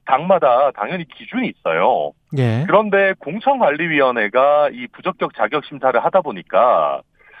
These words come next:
Speaker 1: 예를 들면 권력에 가까운 분이면 어, 뭔가 좀 문제가 있을 것 같아도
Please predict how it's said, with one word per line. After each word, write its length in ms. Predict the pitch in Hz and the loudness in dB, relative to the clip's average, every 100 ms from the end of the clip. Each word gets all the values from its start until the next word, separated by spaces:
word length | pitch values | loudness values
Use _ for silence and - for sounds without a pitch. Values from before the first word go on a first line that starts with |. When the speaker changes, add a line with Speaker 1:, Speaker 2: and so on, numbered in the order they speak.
| - - | -20 -6
Speaker 1:
예를 220 | 120 139 | -2 -2
들면 360 | 160 147 143 139 | -2 0 0 0
권력에 540 | - 131 185 226 202 180 | -2 -2 2 2 2 -2
가까운 500 | 117 - 208 214 190 | -4 -4 2 2 0
분이면 600 | 120 113 104 113 160 214 - - | -6 -10 -4 0 0 -2 -12 -4
어, 140 | 110 | -2
뭔가 340 | 110 113 147 135 | 0 0 2 0
좀 180 | 143 127 | 0 -4
문제가 520 | 127 113 120 147 156 | -4 -8 -8 -4 -2
있을 220 | 117 - | -2 -4
것 120 | 190 156 | -2 0
같아도 540 | 104 104 98 147 202 | 0 0 -2 -2 -2